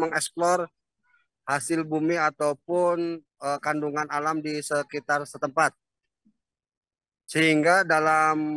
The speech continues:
pembentukan ataupun perumusan hingga menjadi lokasi wisata itu,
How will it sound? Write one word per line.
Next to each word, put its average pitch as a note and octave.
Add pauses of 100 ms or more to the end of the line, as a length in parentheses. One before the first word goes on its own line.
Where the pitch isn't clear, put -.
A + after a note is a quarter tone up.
(920)
pembentukan D3+
ataupun D3
perumusan D3+
hingga D3+
menjadi D3
lokasi C#3+
wisata C#3+
itu, G3